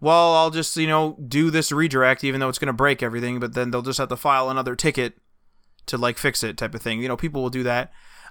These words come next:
Uh, they'll force regulation, quote unquote, i-, you know, in a, a, a sort of regulation, if you will.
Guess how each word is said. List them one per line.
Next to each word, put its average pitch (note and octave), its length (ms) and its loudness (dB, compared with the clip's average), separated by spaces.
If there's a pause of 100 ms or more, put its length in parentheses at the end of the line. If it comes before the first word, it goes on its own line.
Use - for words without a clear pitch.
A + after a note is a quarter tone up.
Uh, C3 280 6
they'll D#3+ 200 4
force F3+ 480 2
regulation, D3+ 800 2
quote D#3+ 200 0
unquote, D#3+ 440 -2
i-, C#3+ 60 -4
you C3+ 200 -4
know, C3 240 -2
in C3+ 380 -8 (200)
a, D#3 120 0 (160)
a, - 220 -4
a E3+ 80 4
sort F3+ 260 6
of E3 100 4
regulation, D#3+ 560 2
if D#3 120 -6
you E3 80 -2
will. D#3 340 0